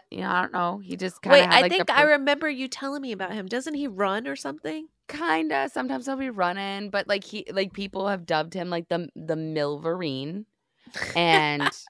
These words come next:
Speaker 1: like, people try to get their pictures taken with him and everything. He's, like, kinda low-key, like, Milwaukee famous. And,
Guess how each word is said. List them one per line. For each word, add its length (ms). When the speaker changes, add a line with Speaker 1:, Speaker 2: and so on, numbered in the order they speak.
Speaker 1:
like, 180
people 260
try 160
to 60
get 120
their 100
pictures 400
taken 340
with 180
him 140
and 80
everything. 340
He's, 140
like, 180
kinda 300
low-key, 560
like, 260
Milwaukee 600
famous. 640
And, 180